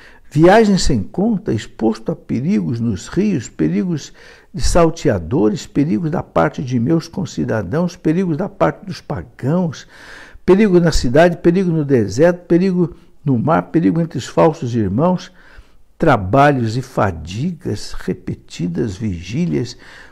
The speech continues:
com fome e sede, frequentes jejuns, frio e nudez. Além de outras coisas, A minha preocupação cotidiana é a solicitude por todas as igrejas.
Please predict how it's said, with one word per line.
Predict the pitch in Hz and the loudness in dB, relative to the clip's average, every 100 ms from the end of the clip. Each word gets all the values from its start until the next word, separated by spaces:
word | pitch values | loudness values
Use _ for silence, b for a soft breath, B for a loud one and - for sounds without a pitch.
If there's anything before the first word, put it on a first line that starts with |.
| _ | _
com | 160 120 | -4 -4
fome | - - 165 185 147 | -8 0 2 4 2
e | 104 | 0
sede, | - - 180 196 151 113 | -2 -2 0 0 -2 -8
frequentes | - 139 - - 175 - 107 | -8 -10 -6 -2 -2 -4 -6
jejuns, | 104 92 92 175 170 | -4 -4 -4 -4 -6
frio | - - 208 202 - B B B _ _ _ - | -10 -4 0 0 -2 B B B _ _ _ -2
e | 165 | -2
nudez. | 170 110 113 131 190 131 - - - - _ _ _ _ _ _ _ _ _ _ _ _ - | -2 -8 -8 -8 -8 -4 -6 -6 -12 -16 _ _ _ _ _ _ _ _ _ _ _ _ -8
Além | 120 135 131 | -2 0 0
de | 117 | 0
outras | 185 190 202 - | -2 -4 -6 -8
coisas, | - 101 185 139 101 - - b b b b b - | -6 -4 -2 -4 -8 -12 -18 b b b b b -4
A | |
minha | 120 160 | -2 -2
preocupação | - 143 - 113 - 143 | -2 -4 -2 -6 -4 -6
cotidiana | 123 117 95 98 123 | -6 -8 -6 -2 -2
é | 117 | -4
a | |
solicitude | 95 113 107 - 95 - 104 95 | -4 -4 -4 -8 -12 -10 -10 -10
por | - 95 | -10 -12
todas | - - 165 196 139 104 | -14 -6 -4 -4 -6 -6
as | 110 104 110 | -6 -8 -10
igrejas. | 110 113 113 101 101 - - | -14 -12 -10 -10 -14 -20 -20